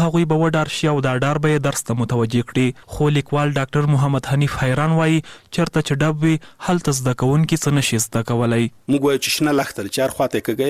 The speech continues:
Speaker 2: هغه کږېږي. ماشوم د موږ او تاسې په لاس کې ده، یعنې موږ یې کولی شو چې راستی کړو یا یې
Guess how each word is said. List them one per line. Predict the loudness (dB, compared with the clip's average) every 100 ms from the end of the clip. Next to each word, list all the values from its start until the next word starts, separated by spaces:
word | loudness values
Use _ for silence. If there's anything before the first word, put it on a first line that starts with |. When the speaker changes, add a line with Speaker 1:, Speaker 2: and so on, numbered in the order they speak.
| -2
Speaker 2:
هغه | -4 -6
کږېږي. | -8 -8 -10 -14 -20 -4 -2
ماشوم | 2 2 2
د | 2
موږ | 0
او | 0 -2
تاسې | -2 -2 0 2 2 -2
په | -2
لاس | -2 -2 -8
کې | -10
ده، | -12 -4 0
یعنې | 4 4
موږ | 2
یې | 0
کولی | 2 0 0
شو | -4 -4
چې | -2 -2 -4 -14 -10 -6 -2
راستی | -2 0 0 0
کړو | 0 -2 0
یا |
یې | -2